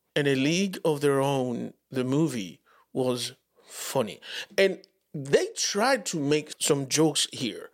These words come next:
They tried to make it funny. They tried. There are some actors there that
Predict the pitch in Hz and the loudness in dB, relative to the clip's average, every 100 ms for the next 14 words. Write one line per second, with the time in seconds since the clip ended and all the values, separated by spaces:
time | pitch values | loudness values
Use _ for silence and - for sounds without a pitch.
0 | - - - - 185 247 - - 202 185 | -18 -18 -12 0 0 2 0 2 0 0
1 | - 170 139 151 139 123 - 123 92 - | -2 -2 0 0 -2 -6 -6 -4 -6 -10
2 | _ _ - - - 147 262 - 240 160 | _ _ -20 -20 -4 2 2 2 0 0
3 | - - _ - 131 180 - 240 262 - | -4 -16 _ -2 2 4 6 4 4 2
4 | 214 226 254 - 165 139 139 131 143 | 0 -2 -2 -2 0 0 0 2 0